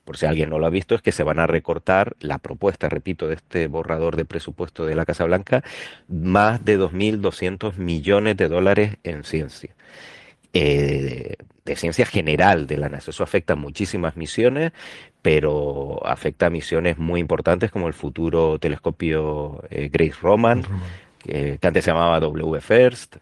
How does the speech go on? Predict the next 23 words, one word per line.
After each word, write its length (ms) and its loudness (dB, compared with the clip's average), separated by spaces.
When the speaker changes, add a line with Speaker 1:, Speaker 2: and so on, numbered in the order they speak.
Speaker 1:
y 380 -2
que 100 6
es 80 2
un 160 -6
telescopio 460 0
que 80 0
se 100 -2
está 180 2
montando 540 2
en 60 -4
estos 180 -6
momentos, 300 -2
o 20 0
sea, 140 0
no 80 -4
es 40 -4
un 60 -4
proyecto, 380 -2
se 100 -2
está 300 4
terminando 480 2
de 60 -4
ensamblar 380 2